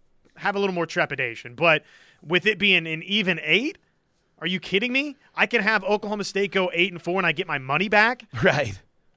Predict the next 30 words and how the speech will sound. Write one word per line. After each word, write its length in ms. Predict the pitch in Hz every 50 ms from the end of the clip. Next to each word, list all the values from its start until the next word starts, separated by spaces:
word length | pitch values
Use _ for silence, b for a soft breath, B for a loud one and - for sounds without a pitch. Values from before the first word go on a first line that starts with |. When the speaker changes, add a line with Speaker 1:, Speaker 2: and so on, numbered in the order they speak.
| _ _ _ _ _ -
Speaker 1:
Or 240 | 202 196 233 247 233
they 140 | 202 214 202
go 140 | 202 208
nine 260 | 196 180 185 196 202 208
and 100 | 202 160
three, 240 | - 190 208 208
ten 220 | 190 - 190 208 202
and 100 | 202 180
two, 200 | - 185 202 208
and 80 | 202
I, 100 | 196 190 180 156 _ _ _ _ - -
boom, 280 | 131 131 151 - 180 147
cash. 500 | - 165 185 202 170 135 120 - - - _ _ _ _ _ _ _ _ -
Speaker 2:
Central 380 | - - 185 190 - - 190
Michigan 400 | 170 160 165 156 - 156 151 160
is 140 | 147 139 113
their 120 | 143 147 147
opener 320 | 139 139 139 147 139 135
on 160 | 131 127 120
a 60 | 120
Thursday, 560 | - - - - 175 185 175 156 127 156 156 147
followed 360 | - - 147 135 143 143 123
by 200 | 120 127 123 - -
Arizona 580 | 139 165 208 247 269 247 160 190 208 196 180 147
State 1080 | - - - - - _ - 196 196 202 226 262 254 202 - _ - - - - - _ _ _ _ _ _ _ _ _ _ _ _ _ _ _ _ -
in 220 | 214 214 190 165
Stillwater 840 | 139 - - - 156 147 135 123 120 113 113 110 107 110 110 107 - _ _ _ _ _ _ _ _ _ _ _ _ _ _ -
and 340 | 151 139 135 131 127 120 120 - _ _ _ -
University 960 | 127 117 127 170 185 190 165 165 170 170 151 - - 165 160 156 151 160 -
of 200 | 139 135 123